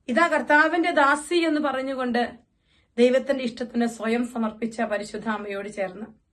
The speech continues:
നമുക്കും പ്രാർത്ഥിക്കാം. കർത്താവിന്റെ ആത്മനിറവിലാണ്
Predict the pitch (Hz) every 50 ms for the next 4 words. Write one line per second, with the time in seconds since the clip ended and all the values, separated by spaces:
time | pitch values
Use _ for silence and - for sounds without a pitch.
0 | _ _ _ _ _ _ _ _ _ _ _ _ _ _ _ _ _ - 233 208
1 | 208 208 208 - 220 208 185 175 - _ _ - - - - - _ _ _ _
2 | _ _ _ _ _ _ _ _ _ _ _ _ _ _ _ _ _ _ - -
3 | 214 208 - 233 233 240 247 254 254 240 254 247 - - _ _ _ _ _ _
4 | _ _ _ _ _ _ 220 247 262 277 277 - 311 330 311 294 269 254 247 254
5 | 277 254 214 196 190 190 185 - - -